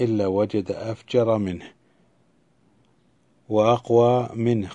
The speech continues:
قد سبقه إليه، والكل مسؤول عما أخذت يداه يوم، يوم ينظر الأ-، يوم ينظر المرء ما قدمت يداه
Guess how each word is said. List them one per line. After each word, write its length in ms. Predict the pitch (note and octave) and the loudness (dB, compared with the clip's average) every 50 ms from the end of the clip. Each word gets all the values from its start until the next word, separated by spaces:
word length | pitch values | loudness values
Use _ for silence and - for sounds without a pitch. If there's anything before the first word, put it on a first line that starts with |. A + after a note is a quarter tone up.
| - | -6
قد 160 | - A2 G2 - | -4 -4 -4 -2
سبقه 720 | - B2+ A#2+ A2+ A#2 - - A#2 A2 A2 A#2 B2+ B2+ A#2 | -2 -2 0 0 -2 -2 -2 -4 -4 -2 -2 -2 -2 -2
إليه، 320 | G#2 G#2+ G2 F#2+ F#2 F2 - - _ _ _ _ _ _ _ _ _ _ | -2 -4 -4 -4 -6 -8 -12 -18 _ _ _ _ _ _ _ _ _ _
والكل 340 | - G#2 G2+ - - C3+ B2 | -8 -8 -8 -4 -4 -2 0
مسؤول 840 | A#2 A2+ G2+ G2 F#2+ - - G#2+ A2 G#2+ G2+ G2+ G2 F#2+ F#2 F2+ G2+ _ _ - | 0 -2 -2 -4 -8 -10 -8 -6 -6 -4 -4 -6 -8 -8 -10 -14 -16 _ _ -10
عما 400 | A2+ A#2+ A2 G#2 G2 F#2+ F#2+ G#2 | -8 -8 -6 -6 -8 -10 -12 -14
أخذت 420 | - - A2 F#2+ F#2+ F#2 - - | -10 -8 -8 -8 -8 -10 -10 -10
يداه 420 | G2+ F#2+ F#2 F2 F#2+ F#2+ F#2 F#2 F2+ - _ _ _ _ _ _ _ _ _ _ _ _ _ _ _ _ _ _ | -8 -8 -6 -6 -6 -6 -6 -8 -12 -14 _ _ _ _ _ _ _ _ _ _ _ _ _ _ _ _ _ _
يوم، 420 | G#2+ G#2 G#2 G#2 G2+ G2 F#2+ G2+ A2 | -2 -2 0 0 0 -2 -4 -6 -4
يوم 300 | A#2 A2+ A2+ A2 G#2 G2+ | -2 -2 0 0 0 -2
ينظر 440 | G2 G2+ G#2 G2+ G2 G2+ F#2+ F#2+ G2 | -4 -4 -4 -6 -6 -6 -6 -6 -8
الأ-، 280 | - G2 G#2+ G#2+ - A2+ | -8 -8 -8 -8 -8 -6
يوم 340 | A2+ G#2+ G#2+ G#2 G#2 G2+ G2+ | -6 -6 -4 -4 -4 -6 -6
ينظر 360 | G2+ G2+ G2+ G2 G2+ F#2+ F#2+ | -6 -8 -8 -8 -8 -8 -8
المرء 280 | G2 G2+ G2+ G2 G2 | -8 -8 -8 -8 -8
ما 100 | G2 F#2+ | -8 -8
قدمت 580 | F2+ - - G#2 F#2+ F#2 G2+ F#2+ F#2+ F#2 - - | -8 -6 -8 -8 -6 -6 -8 -8 -8 -10 -10 -10
يداه 380 | G2 F#2+ F2+ G2 F#2+ F#2+ F#2+ | -10 -8 -6 -8 -8 -8 -10